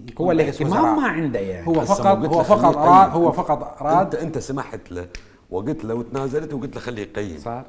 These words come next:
Speaker 3: إيه، لا تقاطع، خليه يحكي. <laughs>
Speaker 2: صار.
Speaker 1: آه، آه، أنا أعتقد إنه السيد عادل عبد المهدي أراد فقط أن، أن يضع في مذكراته إنه هو، إنه رئيس
Speaker 2: أكس-،
Speaker 1: وزراء العراق.
Speaker 2: أكس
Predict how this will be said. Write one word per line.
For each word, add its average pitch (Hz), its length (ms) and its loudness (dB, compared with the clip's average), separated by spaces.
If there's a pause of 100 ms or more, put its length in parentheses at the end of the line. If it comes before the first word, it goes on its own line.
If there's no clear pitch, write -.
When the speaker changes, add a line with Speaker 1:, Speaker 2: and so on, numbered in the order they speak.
Speaker 3:
إيه، 113 80 -14
لا 131 260 -10
تقاطع، 156 440 -12
خليه - 180 -10
يحكي. - 280 -16 (160)
<laughs> - 460 -10
Speaker 2:
صار. 127 200 -8 (380)
Speaker 1:
آه، 120 260 -2
آه، 147 460 0
أنا 135 180 -4
أعتقد 117 640 -8
إنه 107 420 -8 (200)
السيد 123 380 -10
عادل 113 280 -8
عبد 107 220 -12
المهدي 113 580 -10 (260)
أراد 113 300 -8
فقط - 420 -12
أن، 107 220 -14 (100)
أن 110 100 -12
يضع 113 300 -10
في - 140 -14
مذكراته 120 720 -10
إنه 110 140 -12
هو، 107 500 -14
إنه 110 220 -14
رئيس 110 140 -14
Speaker 2:
أكس-، 143 140 -10
Speaker 1:
وزراء 110 280 -8
العراق. 90 340 -14
Speaker 2:
أكس - 260 -18